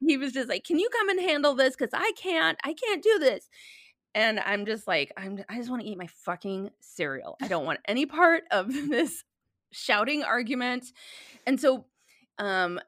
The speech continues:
but yeah, so the, the ten-year-old refuses to look for his iPad. He claims he already has, but when, of course, you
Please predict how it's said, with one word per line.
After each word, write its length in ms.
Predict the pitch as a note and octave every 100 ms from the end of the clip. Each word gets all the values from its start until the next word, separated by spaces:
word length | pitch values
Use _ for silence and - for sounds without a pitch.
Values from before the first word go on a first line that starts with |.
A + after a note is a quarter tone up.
| -
but 140 | A#3
yeah, 160 | A3 A3+
so 200 | - B3
the, 240 | A#3 G#3 - -
the 80 | -
ten-year-old 560 | C4 D4 D4 C4 B3+ G3
refuses 1400 | G#3+ G#3 - - A#3+ C#4 C4+ C#4 A#3+ B3+ A3+ A3 A3+ - _ _ _ _
to 120 | - F#3+
look 280 | A3 D4
for 160 | - C4
his 180 | B3+ A#3+
iPad. 760 | - G#3+ G#3 G#3+ G3+ F3+ F3+ F#3
He 160 | G#3
claims 500 | F#3+ - B3+ A3+ B3
he 140 | C4 -
already 360 | F3 E3 D#3
has, 560 | E3 A3+ G#3+ G3+ G#3 G#3+
but 220 | A3 G#3+
when, 200 | A3 G#3+
of 160 | F3+ -
course, 320 | - F#3+ -
you 120 | G3